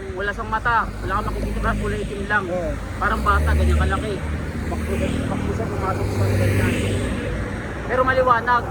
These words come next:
Speaker 1: Pagsod ng bahay, siguro yun pa hiwatig ng Diyos na umalis ka na. Umalis ako, hindi ko na hinihintay lumabas yung lalaki.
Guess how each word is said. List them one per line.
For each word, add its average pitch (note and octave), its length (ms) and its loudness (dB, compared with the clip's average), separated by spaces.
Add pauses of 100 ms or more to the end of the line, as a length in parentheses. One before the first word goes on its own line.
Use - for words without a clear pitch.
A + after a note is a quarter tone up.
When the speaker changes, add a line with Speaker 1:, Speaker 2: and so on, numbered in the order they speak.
(2000)
Speaker 1:
Pagsod A3+ 360 -4
ng A3+ 160 -6
bahay, A3 340 4 (960)
siguro G3 320 -2
yun F#3 180 -2
pa F3+ 140 -6
hiwatig E3+ 440 -6
ng F3 260 -8
Diyos D#3+ 220 -8 (120)
na D3+ 400 -6 (320)
umalis E3+ 300 -8
ka F#3 120 -10
na. F#3 220 -4 (380)
Umalis G3+ 260 -8
ako, F3+ 320 -6 (300)
hindi D3+ 120 -12
ko F3+ 80 -6
na F#3+ 100 -4
hinihintay F3+ 400 -8 (100)
lumabas F3 340 -10
yung E3+ 160 -8
lalaki. D#3+ 400 -8